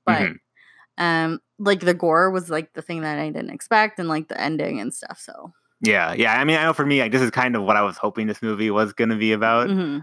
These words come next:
Speaker 2: I did wanna see, you know, the bad guy win at the end, and that's what
Speaker 1: Mm-hmm.
Speaker 2: happened. So I know for me, I was very excited, but I know this movie is definitely not for everybody.
Speaker 1: Mm-hmm.
Speaker 2: Um, I could, I definitely, I definitely understand,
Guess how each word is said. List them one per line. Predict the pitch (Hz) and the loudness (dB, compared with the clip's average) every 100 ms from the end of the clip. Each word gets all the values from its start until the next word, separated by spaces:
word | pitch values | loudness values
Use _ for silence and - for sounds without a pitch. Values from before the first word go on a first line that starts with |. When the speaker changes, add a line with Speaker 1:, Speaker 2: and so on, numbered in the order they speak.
| - | -6
Speaker 2:
I | 92 | -2
did | 104 101 | 0 0
wanna | 90 95 98 98 | 0 0 0 -4
see, | - 101 98 - | -2 0 0 -2
you | 92 | -2
know, | 82 82 | 0 -2
the | 87 | -2
bad | 85 85 | -2 -2
guy | 85 85 | 0 -2
win | 90 92 | 0 0
at | 98 | 0
the | 95 | 0
end, | 98 98 101 | 0 -2 -6
and | - | -6
that's | - 190 | -4 -2
what | 98 | 0
Speaker 1:
Mm-hmm. | 92 | 0
Speaker 2:
happened. | 98 101 | -2 -4
So | 98 | -2
I | |
know | 110 117 | 0 2
for | 113 | 2
me, | 123 135 131 - - - | 4 4 2 -2 -8 -4
I | 92 120 | 0 2
was | 127 | 2
very | 98 110 113 107 | 2 2 4 2
excited, | - 104 104 110 | 0 -2 0 -2
but | 98 | 0
I | 90 | -2
know | 101 104 101 - - - - - - - | 2 2 2 -2 -18 -20 -20 -20 -10 -4
this | 127 | 4
movie | 175 180 | 6 6
is | 151 | 6
definitely | 139 135 123 | 4 2 2
not | 113 110 | 0 0
for | 92 | 0
everybody. | 87 104 104 113 120 | 0 0 2 2 2
Speaker 1:
Mm-hmm. | 208 214 156 143 _ _ - | 0 -2 -4 -8 _ _ -4
Speaker 2:
Um, | - - 190 | 0 2 2
I | 185 95 | 2 -2
could, | 107 104 - | -4 -6 -8
I | - | -4
definitely, | 120 123 131 120 | 0 0 2 0
I | 120 | 2
definitely | 156 160 160 | 2 4 4
understand, | 127 117 107 - - 107 107 104 104 | 4 2 0 -2 0 0 2 -2 -6